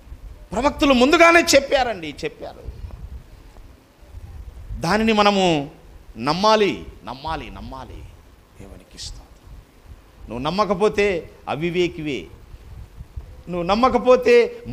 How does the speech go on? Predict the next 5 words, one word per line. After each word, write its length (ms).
మందమతివే 680
అంటున్నాడు 400
ఇక్కడ 140
ప్రభు 180
కదా. 180